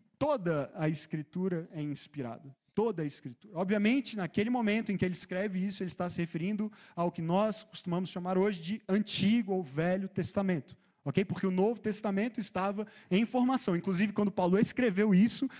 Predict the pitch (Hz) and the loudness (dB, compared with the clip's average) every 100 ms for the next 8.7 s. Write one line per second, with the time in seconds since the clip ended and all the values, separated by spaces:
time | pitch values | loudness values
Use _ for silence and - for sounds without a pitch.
0 | - 165 220 208 190 - 180 170 220 - | -4 4 4 4 2 2 4 6 4 4
1 | 277 233 190 170 190 - 196 175 208 185 | 2 2 0 0 -2 0 2 2 0 4
2 | 240 202 220 277 294 294 - 170 160 160 | 6 10 8 8 2 -6 -8 -4 2 2
3 | 170 185 175 208 202 196 202 190 170 180 | 2 0 0 0 -2 -4 -2 0 2 0
4 | 180 180 - 165 180 185 - - - 170 | -2 -4 -4 -6 -6 -8 -12 -20 -2 0
5 | 170 202 208 208 220 185 214 185 156 147 | 0 -2 -4 2 4 6 4 -2 -6 -8
6 | - 139 117 113 143 147 160 233 - 202 | -6 -6 -8 -8 -8 -2 0 0 -4 -8
7 | - 165 202 - 185 180 190 180 165 160 | -4 -2 -2 -4 -6 -2 -2 -2 -2 -6
8 | - 190 208 220 - 202 254 | -4 -2 -2 -2 -2 -2 -2